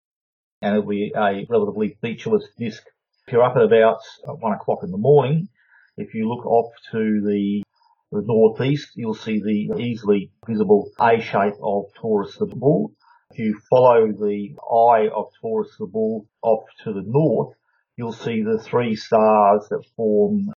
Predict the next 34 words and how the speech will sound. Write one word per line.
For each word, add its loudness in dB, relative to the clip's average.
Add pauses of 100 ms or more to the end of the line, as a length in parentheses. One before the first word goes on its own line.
(240)
Aries, 2
the -10
Ram, 0 (600)
and 2 (220)
a -12
second -2
brightest 2
star 2
in -4
Aries. -2 (100)
If -10
you -4
look -8 (380)
up 0
from -6
that 0
by 2
about 0
a -4
hand -6
span -4 (300)
with -12
your -8
binoculars, -2 (140)
Uranus 2
will -6
be -6
just -4
up -4 (140)
from -2 (400)
Beta 2
star 2
of 0
Aries. -2